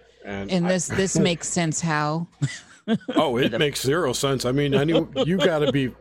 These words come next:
Speaker 1: fucking retarded to put that shit in your body, but
Speaker 2: Well,
Speaker 3: Oh,
Speaker 2: we'll see.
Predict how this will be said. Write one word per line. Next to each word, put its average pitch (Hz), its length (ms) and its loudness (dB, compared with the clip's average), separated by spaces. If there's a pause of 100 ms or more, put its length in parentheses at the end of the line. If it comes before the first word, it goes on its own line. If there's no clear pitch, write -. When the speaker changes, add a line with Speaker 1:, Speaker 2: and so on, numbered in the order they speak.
Speaker 1:
fucking 165 280 -2
retarded 131 600 0
to 101 80 -10
put 127 200 -4
that 113 140 -2
shit - 180 -4
in 98 60 -6
your 104 120 -2
body, 92 300 -4
but 101 220 -6 (520)
Speaker 2:
Well, - 680 -4
Speaker 3:
Oh, 120 80 -2
Speaker 2:
we'll 180 140 0
see. 165 360 0